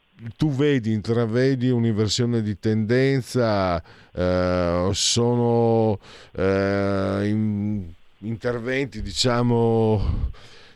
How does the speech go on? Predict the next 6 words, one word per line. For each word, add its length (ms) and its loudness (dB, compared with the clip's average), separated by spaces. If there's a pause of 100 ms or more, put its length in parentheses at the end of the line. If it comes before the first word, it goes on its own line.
(100)
di, 180 0
di, 160 -2
di 120 -2
facciata, 1000 0
oppure, 1000 0
mm, 540 0